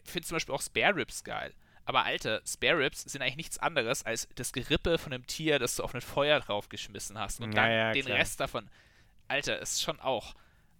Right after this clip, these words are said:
Speaker 2: Klar.
Speaker 1: Aber ich
Speaker 2: Aber
Speaker 1: finde,
Speaker 2: wa-,
Speaker 1: du musst den
Speaker 2: was,
Speaker 1: Kontext
Speaker 2: was haben wir jetzt gelernt? Wir ha-, wir haben gelernt,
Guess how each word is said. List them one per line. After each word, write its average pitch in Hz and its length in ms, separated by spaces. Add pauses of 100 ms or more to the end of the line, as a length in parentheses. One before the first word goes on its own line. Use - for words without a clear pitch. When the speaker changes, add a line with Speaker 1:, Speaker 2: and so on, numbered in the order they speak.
(200)
Speaker 2:
Klar. - 140
Speaker 1:
Aber - 80
ich - 80
Speaker 2:
Aber 156 40
Speaker 1:
finde, 160 180
Speaker 2:
wa-, - 0
Speaker 1:
du 143 100
musst - 280 (180)
den 147 100
Speaker 2:
was, 143 100
Speaker 1:
Kontext 175 200
Speaker 2:
was 127 120
haben 156 140
wir 147 80
jetzt - 160
gelernt? 143 440 (800)
Wir 131 200
ha-, 143 100
wir 139 140
haben 147 200
gelernt, 135 640